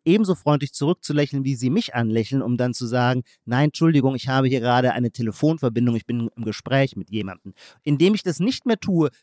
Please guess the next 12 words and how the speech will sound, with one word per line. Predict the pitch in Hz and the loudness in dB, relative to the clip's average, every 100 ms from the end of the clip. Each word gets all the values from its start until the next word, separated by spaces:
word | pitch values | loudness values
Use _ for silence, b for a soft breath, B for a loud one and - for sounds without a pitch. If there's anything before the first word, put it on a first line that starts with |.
| _ | _
erleide | 143 143 151 165 | 0 4 4 4
ich | 147 - | 0 -2
dann | 185 247 | 0 0
allerdings | 233 233 185 185 | 2 2 2 0
strafende | - - - 160 269 - 254 214 | -2 -4 -2 0 0 0 0 2
Blicke, | 220 240 180 | 0 0 0
und | 139 - | 0 -2
zwar | 156 208 208 | 0 0 0
aus | - | -4
dem | 170 | -2
Bewusstsein | 139 131 165 247 - 120 123 113 | -2 0 0 -2 -8 -2 0 0
heraus, | 104 110 117 131 180 | -4 -2 2 4 2